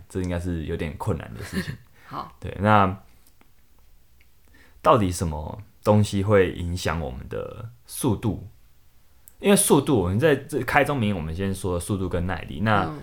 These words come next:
Speaker 1: 如果我们回到，再聚焦点到人这个东西好，上来，我们人类里面好了，哪些人你会发现说他好像比较擅长速度，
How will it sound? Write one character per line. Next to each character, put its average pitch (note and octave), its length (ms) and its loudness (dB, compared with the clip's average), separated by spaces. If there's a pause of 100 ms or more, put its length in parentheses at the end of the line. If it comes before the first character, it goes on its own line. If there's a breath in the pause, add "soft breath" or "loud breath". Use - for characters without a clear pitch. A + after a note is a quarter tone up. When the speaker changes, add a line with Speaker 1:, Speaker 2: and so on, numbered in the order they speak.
(320 loud breath)
Speaker 1:
如 A2+ 140 0
果 B2 60 4
我 G#2 60 4
们 F2 80 0
回 F#2 160 0
到， G2 240 6
再 B2 160 4
聚 A#2+ 200 2
焦 G2 180 4
点 E2 180 -2
到 F#2 200 2
人 E2 420 -4
这 G#2 100 -4
个 F#2 80 -2
东 E2 180 -4
西 E2+ 140 -8 (140)
好， - 220 -18
上 F2 280 -6
来， D#2+ 140 -10 (120)
我 - 100 -6
们 F2+ 120 -2
人 F2+ 200 0
类 G#2+ 140 4
里 D#2+ 100 -4
面 D#2+ 200 -6
好 - 120 -12
了， - 240 -14
哪 F2 140 -4
些 B2 180 0
人 F#2+ 200 2
你 E2 80 -4
会 F#2 100 -2
发 F#2 160 -2
现 F2 80 -2
说 F2 160 -4
他 G2 200 -4
好 F#2+ 100 -4
像 F2+ 320 -6 (600 soft breath)
比 - 80 -8
较 G2+ 120 2
擅 G2+ 220 -2
长 E2 180 -6
速 - 160 -8
度， - 180 -12